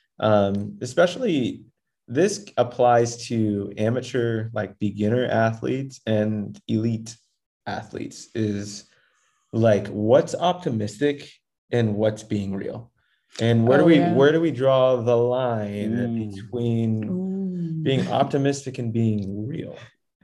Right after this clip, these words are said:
Speaker 1: Um,
Speaker 3: Stevie, over
Speaker 1: yeah.
Speaker 3: to you for your first answer.
Speaker 1: There you
Speaker 2: You
Speaker 1: go.
Speaker 2: said what?
Speaker 3: Well, over to you for the first answer.
Speaker 1: Yeah,
Speaker 3: Where
Speaker 1: right?
Speaker 3: do you draw the line between optimistic and,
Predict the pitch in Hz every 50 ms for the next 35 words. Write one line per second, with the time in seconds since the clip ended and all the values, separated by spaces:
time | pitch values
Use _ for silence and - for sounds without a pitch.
0 | _ _ - 117 113 113 110 107 107 101 98 98 98 110 104 92 82 71 - -
1 | _ _ _ _ _ _ _ _ _ _ _ _ _ _ - 120 113 107 101 98
2 | 104 95 92 92 - - 92 92 85 87 - - 101 90 - - 80 76 - -
3 | - - _ _ _ _ _ _ _ _ _ _ _ _ _ _ _ _ 110 107
4 | 107 - 233 - - 247 196 185 196 185 180 214 277 277 - - _ _ _ _
5 | _ _ - - 127 127 131 135 135 131 131 123 - 123 117 123 123 117 113 113
6 | - 101 101 95 - 113 107 101 - - 107 101 101 101 - 90 82 - - _
7 | - 117 117 107 110 120 127 127 120 110 110 110 113 120 123 113 113 104 101 98
8 | 92 92 92 101 98 95 92 - - 95 - - - - 131 90 - 147 127 -
9 | 95 127 131 - 87 - - 85 82 82